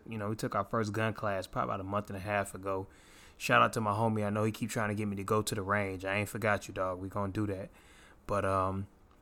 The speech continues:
yeah, man, I, I'm definitely in favor of owning one. Uh, this is my personal thought, though. I only want to have a gun to protect myself in the home. I do not wanna openly carry. This gonna sound problematic. I know people say, "Don't buy a gun then."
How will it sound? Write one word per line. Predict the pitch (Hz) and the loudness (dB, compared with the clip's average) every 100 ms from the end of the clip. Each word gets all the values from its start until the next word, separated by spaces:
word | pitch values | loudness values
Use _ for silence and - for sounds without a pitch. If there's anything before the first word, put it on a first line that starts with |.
| - _ - - | -20 _ -16 -2
yeah, | 117 165 147 | 2 4 4
man, | 127 123 | 4 6
I, | 120 - - | 4 4 2
I'm | - 135 139 | 6 6 8
definitely | 123 131 - 135 110 | 6 6 6 2 2
in | 113 107 | 0 0
favor | 123 131 123 | 2 4 6
of | 113 101 | 4 4
owning | 120 143 156 151 | 4 4 4 4
one. | 156 185 196 | 4 2 0
Uh, | 123 113 104 | 0 0 -2
this | 107 135 139 | 2 4 4
is | 117 | 8
my | 113 | 8
personal | 117 - 127 - 117 | 8 4 2 2 -2
thought, | 107 123 139 139 | 2 4 4 2
though. | 147 | 2
I | 104 110 104 | 8 8 8
only | 120 120 | 4 4
want | 110 117 - | 4 2 0
to | 113 | -2
have | 107 104 | -2 -2
a | |
gun | 101 104 107 107 - - - - | 0 2 2 0 -8 -20 -18 -8
to | - | -6
protect | 107 - 113 - | -6 -2 -2 0
myself | 101 - 107 98 - | 0 0 0 -2 -2
in | 104 | -6
the | 92 | -2
home. | 101 104 92 107 98 | -2 -2 -6 -14 -6
I | 98 | -4
do | 98 110 | 0 2
not | 107 95 | 4 4
wanna | 98 98 87 | 0 -4 -2
openly | 110 107 98 92 | -2 -2 -4 -4
carry. | - 127 123 127 - - - - - - | 2 4 4 0 -6 -20 -20 -20 -20 -12
This | - 95 | -8 -2
gonna | 117 104 | 0 0
sound | - 113 110 | 2 2 4
problematic. | 127 120 120 117 127 - | 6 4 4 0 0 0
I | 104 | -2
know | 104 110 | 0 0
people | - - 120 | 0 -2 0
say, | 123 107 | 2 2
"Don't | 104 104 | 2 4
buy | 110 113 | 4 4
a | |
gun | 113 - 104 | 2 -2 -4
then." | 95 | -6